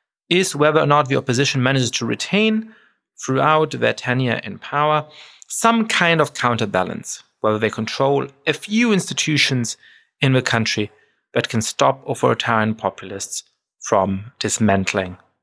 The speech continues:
free and fair elections and other things. We haven't had that for the last two years, but we have a chance to reestablish that a few weeks from now. And that's why these midterm elections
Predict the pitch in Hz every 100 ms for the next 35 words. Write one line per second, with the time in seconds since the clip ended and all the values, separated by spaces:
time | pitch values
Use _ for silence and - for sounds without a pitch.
0 | _ - 113 104 104 - 95 98 90 -
1 | - - - - 107 95 92 - - -
2 | - _ _ _ _ _ _ - _ 127
3 | 143 165 143 139 123 - - 107 101 98
4 | - 104 110 143 156 - _ _ _ _
5 | _ _ _ _ 110 110 104 104 - -
6 | 131 135 113 95 - _ _ _ _ _
7 | - 113 110 - 143 139 104 101 95 -
8 | - _ _ _ _ _ _ 120 - 110
9 | 98 90 - - _ _ _ _ - 101
10 | 90 87 90 _ _ _ _ _ _ -
11 | 107 117 123 - 104 104 98 - 95 -
12 | - 95 95 - 104 87 - - 92